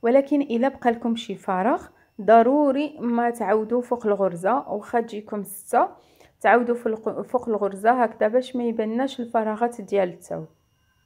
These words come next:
وهنا سنتيم. هنا شنو واحد الحاجه اللي بغيت نقولها لكم، انها ال-، الصف الاخير خصو يجي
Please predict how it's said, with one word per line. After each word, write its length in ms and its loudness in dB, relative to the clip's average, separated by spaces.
وهنا 400 2
سنتيم. 680 -4
هنا 400 4
شنو 320 -4
واحد 160 -4
الحاجه 520 0
اللي 140 -2
بغيت 300 -4
نقولها 340 -6
لكم، 280 -4
انها 560 2
ال-، 760 -4
الصف 400 -2
الاخير 560 2
خصو 340 -10
يجي 480 -6